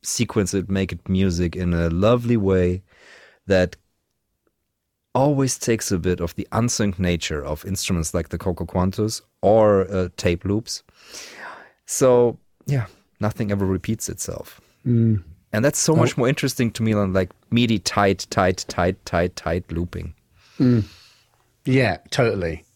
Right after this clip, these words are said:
Speaker 2: And it, for, for, especially for music that's meditative in, in some way. And it, it, I don't know, it's such a simple thing. I was listening to the, the Hate loops as well. Um, I heard it before, I was re-listening to it. And it's, um,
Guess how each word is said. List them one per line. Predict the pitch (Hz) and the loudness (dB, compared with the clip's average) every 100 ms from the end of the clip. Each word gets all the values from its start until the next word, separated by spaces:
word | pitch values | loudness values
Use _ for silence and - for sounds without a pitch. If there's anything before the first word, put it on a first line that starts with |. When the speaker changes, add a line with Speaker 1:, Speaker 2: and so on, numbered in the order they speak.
| 123 | 0
Speaker 2:
And | 135 | 0
it, | 156 | 0
for, | - 139 | 0 -2
for, | - 135 | 0 -2
especially | 120 - - 220 - 170 | -2 -4 -2 0 -2 0
for | 143 | 2
music | 127 120 | 2 2
that's | 110 - | -2 0
meditative | 110 117 113 104 98 - 92 82 | 0 0 -2 -6 -6 -6 -6 -6
in, | 90 87 82 _ - - - - _ - | -10 -10 -12 _ -20 -20 -20 -20 _ -2
in | 117 | 0
some | 104 120 113 | 0 0 2
way. | 110 110 104 98 95 | 4 4 2 2 0
And | 92 104 | -2 -2
it, | 95 | -4
it, | 113 - _ _ _ _ _ _ - | -8 -14 _ _ _ _ _ _ -12
I | - - 139 | -10 -10 -6
don't | 139 | 0
know, | 143 127 | 2 2
it's | 104 - | 0 -4
such | - 165 - | -4 -2 0
a | 139 | -2
simple | - 147 151 - 117 | 2 2 2 2 0
thing. | 151 139 | 2 2
I | |
was | 127 120 | 2 2
listening | 160 151 143 127 | 2 2 2 2
to | - 113 | 2 0
the, | 110 104 - | 0 0 0
the | 107 | 0
Hate | 123 131 127 | 2 0 2
loops | 107 98 - | 0 -2 -4
as | 107 107 | -4 0
well. | 110 110 107 - - - - _ _ | 2 2 0 -4 -20 -20 -20 _ _
Um, | 110 98 98 98 101 - _ _ _ - | 2 2 4 2 0 -4 _ _ _ 0
I | 123 123 | 2 4
heard | 120 143 | 6 4
it | 117 | 2
before, | - 139 110 | 0 0 2
I | |
was | 95 - | 2 0
re-listening | 113 143 113 - 101 92 | 2 4 4 0 -2 -2
to | 101 | -2
it. | 85 | -2
And | 107 104 | -2 -2
it's, | 95 - 113 | -2 -2 0
um, | 107 104 107 | 2 2 0